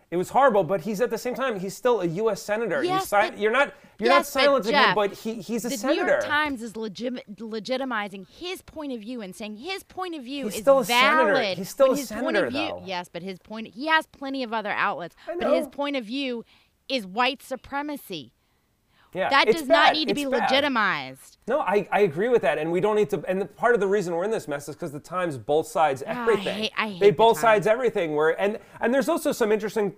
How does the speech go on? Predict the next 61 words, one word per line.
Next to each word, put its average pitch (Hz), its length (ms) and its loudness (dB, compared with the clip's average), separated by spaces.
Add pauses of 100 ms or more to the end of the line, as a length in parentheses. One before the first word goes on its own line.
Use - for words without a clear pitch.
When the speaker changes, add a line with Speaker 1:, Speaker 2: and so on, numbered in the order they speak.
(160)
Speaker 1:
point 214 320 -2
about 190 220 4
what's 185 160 0
going 190 240 4
on 170 180 0
now 208 300 4
where, 170 320 2
like, 156 360 0
the 165 200 -2
reason 180 400 0
maybe 175 180 2
Lauren 160 320 0
Wolf 165 400 2
gets 151 220 -4
fired 175 440 4
is 143 140 -6
'cause 165 260 -4 (320)
we're, 165 280 0
we're 170 160 -2
censoring 208 420 -2
stuff 185 300 0
on 156 160 -2
the 127 80 -4
right. 147 280 2
I'm 156 100 -4
saying 185 200 -2
censor 165 380 -4
as 123 140 -6
in 123 180 -8
getting 151 240 0
rid 143 160 0
of, 135 80 0
like, 110 180 -4
QAnon 143 680 0
and 123 160 -8
ridiculous 139 520 -4
stuff 185 320 0
on - 100 -6
Twitter. 165 400 0 (180)
So - 140 -8
now 180 220 2
the 156 120 -2
Times 170 380 -4
is 139 80 -8
like, 143 140 0
"Well, 156 120 0
we 226 120 -2
gotta, 123 300 2 (200)
we 180 160 -8
gotta 143 200 0
appear 120 280 -6
fair." 165 460 2
And 165 200 -6
then 170 100 -2
they 165 100 0
get 165 160 0
rid 160 120 -2
of 147 60 0
this, 147 200 -6
like, 143 140 0
innocuous 135 600 -6